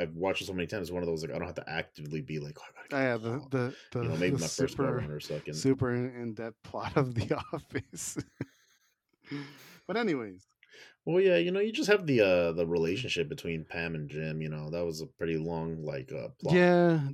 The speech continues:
Speaker 2: that was
Speaker 1: thing
Speaker 2: a
Speaker 1: that they had, like,
Speaker 2: long-running
Speaker 1: plot
Speaker 2: thing,
Speaker 1: device.
Speaker 2: and
Speaker 1: They had that from the beginning to the end, actually, 'cause even after they got together, they started having kids, they started having problems and moving and this and that. It was, it
Speaker 2: Yeah,
Speaker 1: was
Speaker 2: yeah.
Speaker 1: cool.
Speaker 2: Fucking, I think that was, no, there was different little stories from different people. Like, Michael had his own little things every now and then.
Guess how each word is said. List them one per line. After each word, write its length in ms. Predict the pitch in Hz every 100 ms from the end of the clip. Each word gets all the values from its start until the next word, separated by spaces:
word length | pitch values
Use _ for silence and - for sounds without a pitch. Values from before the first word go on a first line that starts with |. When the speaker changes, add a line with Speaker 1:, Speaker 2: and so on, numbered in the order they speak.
| -
Speaker 2:
that 100 | 156
was 60 |
Speaker 1:
thing 100 | 156
Speaker 2:
a 60 | 135
Speaker 1:
that 60 | 123
they 80 | 120
had, 120 | 117
like, 0 |
Speaker 2:
long-running 200 | 113 117
Speaker 1:
plot 60 | 110
Speaker 2:
thing, 160 | 117
Speaker 1:
device. 260 | 113 113 113
Speaker 2:
and 360 | 107 104 104 113 _ - - _ _ -
Speaker 1:
They 100 | 107
had 140 | 120 135
that 100 | 120
from 80 | 113
the 60 |
beginning 300 | 85 92 92
to 100 | 85
the 160 | 80 80
end, 160 | 92 80
actually, 280 | 78 - 80
'cause 120 | 87
even 140 | 98
after 200 | 92 95
they 180 | 82 76
got 200 | 85 78
together, 560 | 82 76 76 78 76 73
they 100 | 73
started 260 | 82 76
having 220 | 80 76
kids, 340 | 78 80 78 -
they 60 |
started 220 | 78 78 76
having 220 | 71 78
problems 480 | 73 71 69 73 71
and 120 | 71
moving 400 | 71 71 76 73
and 100 | 73
this 120 | - 139
and 100 | 143
that. 240 | 143 143
It 40 | -
was, 120 | 131
it 40 |
Speaker 2:
Yeah, 80 | 110
Speaker 1:
was 100 | 95
Speaker 2:
yeah. 0 |
Speaker 1:
cool. 340 | - 113 123 165 _ _ _ _
Speaker 2:
Fucking, 520 | 117 104 110 98 113 - _ _ _ _ _ _ _ _ _ _ - _ _ - - - -
I 80 | 123
think 180 | 180 214
that 200 | 156 110
was, 260 | 139 170
no, 360 | 147 147 160 165
there 140 | 156
was 120 | 160 127
different 260 | 117 117
little 340 | 110 110 104 104
stories 500 | - 113 104 104 101
from 200 | 110 104
different 320 | 107 110 98
people. 280 | 110 - 107
Like, 180 | 101 98
Michael 320 | 101 101 101
had 120 | 104
his 160 | 104 101
own 140 | 101
little 200 | 101 101
things 260 | 98 104 101
every 160 | 101
now 180 | 101 104
and 100 | 98
then. 200 | 98 104